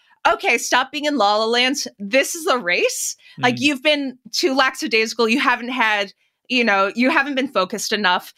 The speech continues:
Speaker 1: And that was just kind of this, this switch in my brain for the race. Uh, we, we get off the bike. I, I don't think there were any more crashes beyond that point,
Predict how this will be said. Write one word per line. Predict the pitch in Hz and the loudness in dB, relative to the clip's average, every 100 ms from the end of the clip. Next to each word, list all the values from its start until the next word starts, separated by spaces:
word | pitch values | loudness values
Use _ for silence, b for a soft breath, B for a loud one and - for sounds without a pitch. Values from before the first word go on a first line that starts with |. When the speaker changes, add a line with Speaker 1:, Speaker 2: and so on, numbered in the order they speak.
| B B 269 | B B 0
Speaker 1:
And | 277 269 | 0 2
that | 269 285 | 0 0
was | 311 | -2
just | 339 302 - | -2 -2 0
kind | 330 | 0
of | 240 226 | 0 -2
this, | 220 - - | -2 -2 -2
this | 220 202 196 | 0 0 0
switch | - - 220 254 - | -2 0 0 0 -2
in | 220 | -2
my | 190 | -2
brain | 190 180 202 247 | 0 -2 0 -2
for | 202 | -4
the | 185 | 0
race. | 185 170 110 - - - b b b b _ 226 | 0 0 -4 -8 -10 -14 b b b b _ 0
Uh, | 226 226 | 2 0
we, | 233 262 262 254 240 | 0 0 2 0 0
we | 226 220 | -2 0
get | 311 | 2
off | 302 320 | 2 0
the | 294 | -2
bike. | 247 240 247 - 214 | 0 0 0 -6 -6
I, | 226 240 - | -2 -2 -4
I | 233 262 | -2 0
don't | 330 | 0
think | 330 277 269 | -2 -4 -2
there | 240 | 0
were | 226 | 2
any | 233 240 | 0 0
more | 220 214 | -4 -2
crashes | 208 196 - 196 | -2 -2 -4 -12
beyond | 208 190 185 | -2 -2 0
that | 175 - | -2 -4
point, | - 185 180 | -4 -2 -2